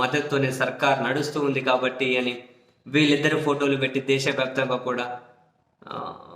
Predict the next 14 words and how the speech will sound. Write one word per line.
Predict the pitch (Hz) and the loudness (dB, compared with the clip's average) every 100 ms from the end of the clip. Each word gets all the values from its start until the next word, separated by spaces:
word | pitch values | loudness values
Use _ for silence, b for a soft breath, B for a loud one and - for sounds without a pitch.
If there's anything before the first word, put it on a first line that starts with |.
| 80 87 | -18 -2
విమర్శలు | 156 160 160 160 139 | 4 6 6 4 2
గుప్పిస్తూ | 147 165 - 151 117 | 0 0 0 2 2
ఉన్నారు. | 104 - - - _ _ | 0 -6 -12 -20 _ _
ఈ | 135 135 | 0 2
క్రమంలో | 135 147 185 180 - - - - - _ _ _ _ | 4 4 4 4 2 -2 -10 -20 -20 _ _ _ _
మా-, | 117 131 151 139 143 | 4 6 6 4 4
ఢిల్లీ | 165 180 165 | 4 4 6
మాజీ | 131 139 180 180 | 2 2 2 4
ముఖ్యమంత్రి, | 175 170 160 156 160 165 - - _ - 139 | 2 2 2 0 -2 -4 -10 -18 _ 0 2
ఆప్ | 147 143 | 4 4
అధినేత | 143 147 143 139 - | 4 2 2 0 2
కేజ్రీవాల్ | 147 147 151 139 139 131 | 2 2 0 2 2 2
గారు | 131 113 - - - _ _ _ _ - - | 0 -2 -6 -16 -20 _ _ _ _ -20 -4
ఇటు | 131 | 4